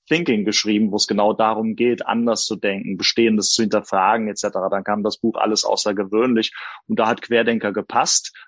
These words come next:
Äh, mittlerweile ist das ja von einer anderen Menschengruppe, äh, okkupiert worden, dieser Begriff.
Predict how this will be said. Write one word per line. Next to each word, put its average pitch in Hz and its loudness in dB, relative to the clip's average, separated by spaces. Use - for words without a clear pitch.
Äh, 107 4
mittlerweile 104 0
ist 110 -6
das 110 -6
ja 107 -2
von 101 -4
einer 98 0
anderen 110 0
Menschengruppe, 113 0
äh, 104 2
okkupiert 120 0
worden, 110 0
dieser 110 -4
Begriff. 110 -6